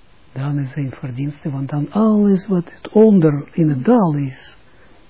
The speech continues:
van zijn innerlijk, alles wat vroeger, wat hem bracht zo laag, door zonden,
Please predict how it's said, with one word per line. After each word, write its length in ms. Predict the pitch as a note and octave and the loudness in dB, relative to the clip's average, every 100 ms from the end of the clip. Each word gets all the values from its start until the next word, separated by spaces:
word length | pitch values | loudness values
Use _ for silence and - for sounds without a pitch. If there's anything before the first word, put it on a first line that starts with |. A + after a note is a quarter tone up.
| - - | -20 -18
van 240 | - C#3+ | -10 -8
zijn 220 | - D3+ | -6 -6
innerlijk, 540 | F#3+ F#3+ E3+ C#3 C3 - | 0 0 0 -2 -8 -6
alles 340 | F#3+ F3 D3+ | -4 -2 -4
wat 340 | E3 D3 - - - - | -8 -8 -10 -20 -20 -20
vroeger, 500 | - F3+ F3 E3+ D3+ - - - _ | -6 -2 -2 -2 -4 -8 -20 -20 _
wat 280 | C#3+ D3+ D3 | -4 -2 -2
hem 260 | C3 D#3 | -2 -2
bracht 440 | C#3 D3+ D3+ - - | 0 -2 -2 -6 -12
zo 300 | - D#3 C#3+ | -6 -4 -2
laag, 520 | F3+ G3 - - - - - - - _ _ - | -2 -4 -8 -14 -20 -20 -20 -20 -20 _ _ -12
door 180 | B2 | -10
zonden, 440 | B2 E3+ F#3 C#3+ | -8 -4 -4 -6